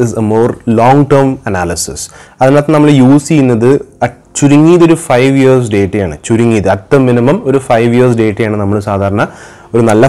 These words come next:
fundamental അനാലിസിസിന് വേണ്ടി നമ്മൾ യൂസ് ചെയ്യുന്നത്. So, ഈ fundamental analysis നമ്മൾ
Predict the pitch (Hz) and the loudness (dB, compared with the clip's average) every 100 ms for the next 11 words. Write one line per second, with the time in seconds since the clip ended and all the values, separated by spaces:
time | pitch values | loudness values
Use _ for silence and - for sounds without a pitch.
0 | 123 107 104 104 101 104 98 95 98 107 | 0 -2 0 -2 -2 -2 -2 -6 -8 -8
1 | 101 107 104 101 110 107 120 127 143 - | -8 -6 -4 -2 -2 0 2 2 2 -2
2 | 87 73 69 76 - - - - 170 185 | -8 -10 -12 -14 -16 -20 -14 0 0 0
3 | - _ _ - 156 170 - 143 143 156 | -4 _ _ -4 -2 -2 -2 0 2 2
4 | 170 170 170 139 127 107 113 117 117 | 2 2 0 0 -2 -6 -6 -2 0